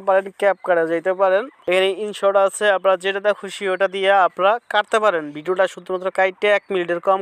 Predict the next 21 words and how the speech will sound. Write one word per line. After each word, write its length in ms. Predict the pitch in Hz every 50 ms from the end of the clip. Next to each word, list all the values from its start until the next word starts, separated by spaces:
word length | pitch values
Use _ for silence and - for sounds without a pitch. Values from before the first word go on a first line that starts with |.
| 190 -
করবেন। 200 | 180 147 147 147 151
আমি 100 | 156 156 - 185
কাইন 180 | 175 175 180 185
মাস্টারে 340 | 185 190 - - - 196 190 185 196
ঢুকলাম, 340 | 196 185 - 196 190 196 220 277 _ - - _ _ - - - - - _ _ _ - -
কাইন 200 | 185 190 196 202 208 202
মাস্টারে 400 | 208 202 - - - 214 208 202 190
ঢোকার 240 | 190 185 208 208 202 196 -
পরে 220 | 214 214 214 220 247 320 415 _ _ _ _ _ _ _ _ _ _ _ _ _ _ _ _ -
এখান 300 | 202 196 180 - 208 196 190 196
থেকে 180 | 208 196 208 220 233 220 - - - 185
আমরা 180 | 180 180 196 202 202 185 170
ভিডিওটা 320 | 170 175 196 202 196 196 196 -
কাট 180 | 196 185 180 - - -
করে 140 | 190 185 180 180
নিব। 120 | 180 180 196 226 294 403 415 - _ _ _ _ _ _
তো 40 | - 185 180
আমরা 120 | 180 175 - 180
কাইন 160 | 175 170 170
মাস্টারে 340 | 175 170 - - 190 185 180 170 170
ঢুকলাম, 280 | 165 - 190 202 233